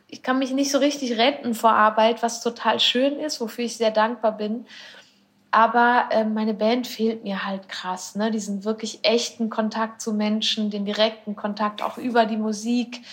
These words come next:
Ähm, das ist das, was, was ich finde, ist so ein Seelenheil, das uns gerade allen irgendwie fehlt.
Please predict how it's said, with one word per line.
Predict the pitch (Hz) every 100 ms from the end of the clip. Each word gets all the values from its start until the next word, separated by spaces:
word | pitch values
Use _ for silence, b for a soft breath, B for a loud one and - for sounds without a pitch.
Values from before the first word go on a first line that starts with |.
| B B B B
Ähm, | - 208 214 208
das | 220 220
ist | 226 -
das, | 240 247 240
was, | 226 - 226
was | 220
ich | 220 -
finde, | 247 240 240 233
ist | - 220
so | -
ein | 220 214
Seelenheil, | 220 247 277 269 202 - 190 190 180 175 160
das | 190 -
uns | - 208
gerade | - 214 220
allen | 220 226 233 233
irgendwie | 226 214 214
fehlt. | 208 233 233 269 302 -